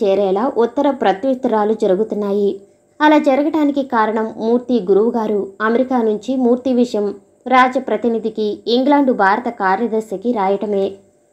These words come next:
మూర్తి విషయం కానుమేర వారికి తెలిసింది. వారికి ఎంత గౌరవము కలిగింది. రంగు తేడా కాని మేధావంతుడైన ఇంగ్లీషు నీలరక్తపు పెద్ద మనిషితో సహా సమానంగా సంచరిస్తున్న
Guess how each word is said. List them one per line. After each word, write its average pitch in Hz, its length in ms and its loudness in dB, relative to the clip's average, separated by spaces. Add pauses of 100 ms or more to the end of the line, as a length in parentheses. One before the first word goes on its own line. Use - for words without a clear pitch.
(300)
మూర్తి 277 320 4
విషయం 214 460 0 (180)
కానుమేర 247 520 2
వారికి 208 380 0
తెలిసింది. 202 640 -2 (360)
వారికి 285 300 2
ఎంత 269 260 2
గౌరవము 226 540 2
కలిగింది. 202 640 -2 (640)
రంగు 247 300 4
తేడా 220 380 0
కాని 208 520 -4
మేధావంతుడైన 247 800 0 (140)
ఇంగ్లీషు 202 600 0 (220)
నీలరక్తపు 214 760 -2
పెద్ద 190 320 -2
మనిషితో 214 520 -4
సహా 190 360 -4
సమానంగా 240 720 0
సంచరిస్తున్న 208 840 -4